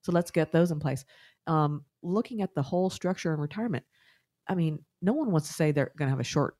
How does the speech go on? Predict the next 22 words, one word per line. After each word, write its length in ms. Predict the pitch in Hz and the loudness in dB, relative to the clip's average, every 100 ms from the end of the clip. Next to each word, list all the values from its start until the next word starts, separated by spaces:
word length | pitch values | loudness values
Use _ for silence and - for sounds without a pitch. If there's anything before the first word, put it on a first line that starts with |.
| _ | _
you 80 | 143 | -6
know, 80 | - | -4
retirement. 500 | 139 139 127 - 147 | -4 -2 -2 -4 -4
You 80 | 220 | -4
wanna 180 | 240 | -2
live 160 | 135 131 | 0 0
as 120 | 147 | 2
long 160 | 151 185 | 0 0
as 80 | - | -2
you 40 | |
can 140 | 233 | -6
live. 240 | 269 339 - _ _ | -4 -4 -6 _ _
You 140 | 165 147 | -6 -4
know, 240 | 139 156 | -2 -2
it's 160 | - - | -4 -2
the 80 | 165 | 0
longest 500 | 151 151 165 208 - | 2 4 2 0 -2
vacation 360 | 202 196 196 | -2 -2 -2
of 80 | 190 | -2
your 80 | 190 | -2
life. 280 | 233 - - - | -4 -10 -14 -12
So, 320 | - 135 135 | -4 -2 -2